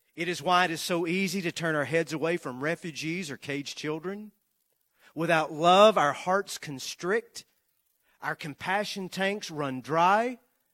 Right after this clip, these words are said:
our ability to empath-, empathize, to be kind, to sacrifice, to serve,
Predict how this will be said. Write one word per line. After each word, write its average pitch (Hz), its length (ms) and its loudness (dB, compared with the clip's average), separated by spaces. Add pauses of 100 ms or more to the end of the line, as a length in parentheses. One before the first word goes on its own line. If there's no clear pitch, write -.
(260)
our 165 180 4
ability 202 540 0
to 147 220 -6
empath-, 220 380 -4 (120)
empathize, 220 1000 0
to - 80 -10
be 123 140 -10
kind, 262 680 0 (300)
to - 80 -16
sacrifice, 247 1000 2
to 160 120 -8
serve, 254 680 0